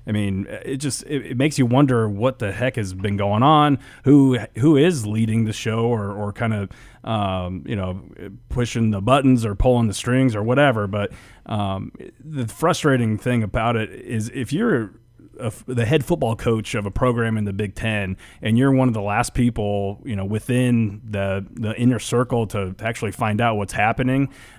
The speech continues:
uh, that's gotta be absolutely maddening. And, and I, <laughs> I feel bad for the,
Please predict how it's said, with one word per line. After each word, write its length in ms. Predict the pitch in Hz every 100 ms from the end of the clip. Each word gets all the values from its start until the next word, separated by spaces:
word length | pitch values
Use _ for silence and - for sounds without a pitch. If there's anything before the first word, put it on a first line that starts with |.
| -
uh, 220 | 120 107
that's 360 | 110 165 - 135
gotta 260 | 123 117
be 200 | 110 110
absolutely 520 | 110 117 123 113 101
maddening. 580 | 90 92 101 92 80 78
And, 360 | 92 104 101 101
and 200 | 107 107
I, 140 | 98 110
<laughs> 80 | -
I 60 | 180
feel 200 | - 175
bad 300 | 110 120 -
for 200 | 127 113
the, 260 | 101 98